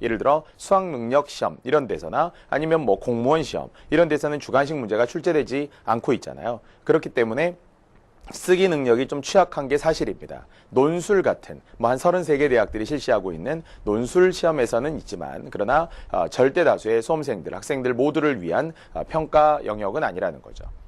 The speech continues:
근데 이제 국가 능력 인증 시험, 우리 국어 능력 인증 시험에서는 정말 글쓰기 능력들을 또 평가하는,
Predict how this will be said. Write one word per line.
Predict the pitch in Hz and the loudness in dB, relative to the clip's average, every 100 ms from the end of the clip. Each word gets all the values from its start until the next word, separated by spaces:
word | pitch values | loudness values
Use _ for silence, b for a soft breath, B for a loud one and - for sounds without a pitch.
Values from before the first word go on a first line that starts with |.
| - | -6
근데 | 160 | -2
이제 | 143 | -2
국가 | 143 127 - 151 156 143 | -2 -2 4 4 4 0
능력 | 110 135 170 165 | -6 -4 0 -2
인증 | 120 110 98 | -2 -8 -8
시험, | 82 78 131 156 b | -8 -6 -6 -8 b
우리 | 92 - | -10 -8
국어 | 135 180 | 0 0
능력 | 156 127 127 | 2 0 -2
인증 | 98 113 117 | -4 -6 -4
시험에서는 | 117 92 85 117 151 B B - | -6 -6 -8 -8 -8 B B -10
정말 | 156 156 | -4 -4
글쓰기 | - 131 123 180 135 | 0 -2 -2 -4 -4
능력들을 | 107 104 98 117 147 | -4 -6 -4 -4 -4
또 | 147 | -6
평가하는, | - 170 156 127 104 107 147 | -6 -2 0 0 -2 -6 -8